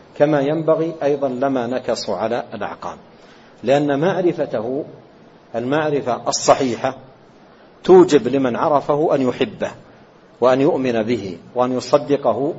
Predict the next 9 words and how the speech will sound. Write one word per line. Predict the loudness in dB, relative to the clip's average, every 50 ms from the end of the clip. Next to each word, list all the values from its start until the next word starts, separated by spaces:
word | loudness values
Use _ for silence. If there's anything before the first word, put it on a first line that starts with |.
| -12 -20 -20 -20 -20 -20 -20 -20 -20 -20 -12
صلوات | -4 0 2 4 4 4 2 0 -2 -4
الله | -6 -4 -4 -4 -4 -4 -6 -6 -8 -10 -16 -20 -20 -20 -20 -20 -20 -20 _ -8 -4
وسلامه | -4 -2 -2 -4 -6 -8 -12 -14 -10 -6 -4 -2 -2 -2 -2 -4 -4 -4
وب-، | -2 -2 -2 -2 -2 -4 -4 -4 -4
وب-، | -4 -2 -2 -4 -4 -6 -10 -10 -6
وبركاته | -4 0 0 0 0 0 -2 -4 -4 -4 -6 -10 -10
عليه. | -10 -10 -12 -12 -16 -20 -20 -20 -20 -20 -20 -16 -8 -4
ولهذا | -2 0 2 2 2 0 0 0 -2
كثير | -2 -2 0 0 0 0 -2